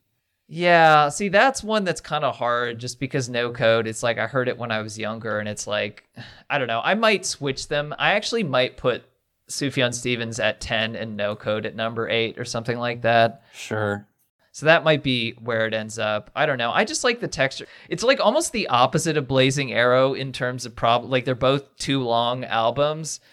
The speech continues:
Speaker 2: Mm-hmm.
Speaker 1: Blazing Arrow has, like, a much greater variety, including some that I really like, but I enjoy listening to the whole album, like, more as a vibe with the Sufjan album. So I don't know.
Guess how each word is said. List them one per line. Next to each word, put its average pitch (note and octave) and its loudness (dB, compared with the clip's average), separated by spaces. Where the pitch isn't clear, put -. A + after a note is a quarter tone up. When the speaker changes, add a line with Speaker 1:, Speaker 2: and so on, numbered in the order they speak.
Speaker 2:
Mm-hmm. A2 -2
Speaker 1:
Blazing D#3 2
Arrow C#3 6
has, C3 0
like, B2+ -2
a C3 4
much B2+ 2
greater B2+ 4
variety, A#2+ 0
including B2 -4
some A2+ 0
that A2 0
I A2+ 4
really A2 0
like, G#2+ 2
but A#2 4
I A2 6
enjoy A#2+ 4
listening A#2 -2
to C3 -2
the A2 0
whole A2+ 2
album, G#2+ 0
like, G#2 -4
more G#2+ -4
as G#2+ -6
a A2 -4
vibe G#2 -2
with G#2+ -8
the A2 -8
Sufjan G#2+ -6
album. A#2 -2
So G#2+ -2
I C3 2
don't A2 -2
know. G2 -4